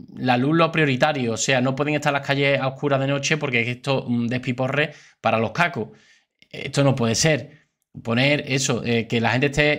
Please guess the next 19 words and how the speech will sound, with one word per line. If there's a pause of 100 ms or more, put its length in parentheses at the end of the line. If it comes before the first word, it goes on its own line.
(100)
también
comunicada.
Vamos
a
poner, (260)
eh, (300)
algunos,
mm,
se
había
dicho,
¿no? (340)
Eh,
wifi
portátiles
para
que
nos
entendamos.